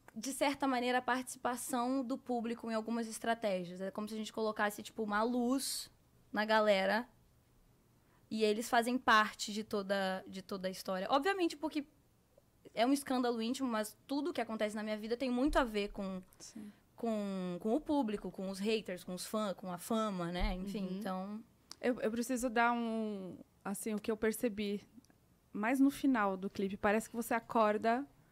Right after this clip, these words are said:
Speaker 2: super assustada, né? Tipo,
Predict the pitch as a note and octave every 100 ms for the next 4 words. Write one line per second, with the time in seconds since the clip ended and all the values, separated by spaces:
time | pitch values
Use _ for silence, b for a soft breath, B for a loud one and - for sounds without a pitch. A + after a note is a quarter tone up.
0 | b b b b - B3 B3+ C4 C4 D4
1 | - A#3 F#3+ F3 E3+ E3 - - - _
2 | _ F#3 F#3+ F#3+ - - - - - G3+
3 | F#3+ F3